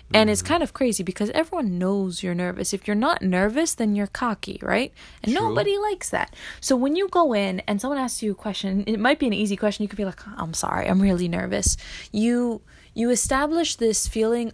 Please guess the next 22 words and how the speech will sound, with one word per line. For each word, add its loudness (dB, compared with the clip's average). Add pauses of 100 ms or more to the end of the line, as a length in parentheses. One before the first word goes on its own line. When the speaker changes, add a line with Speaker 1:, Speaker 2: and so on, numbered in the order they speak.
Speaker 1:
of, -2
like, 0
"Wow, 2
this -6
person's -4
taking -4
this -2
seriously. 0 (220)
This -2
person 2
really 2
wants -2
to -8
do 0
well," 0
and -4
people -2
wanna 2
help -4
you -2
out -2
then. -6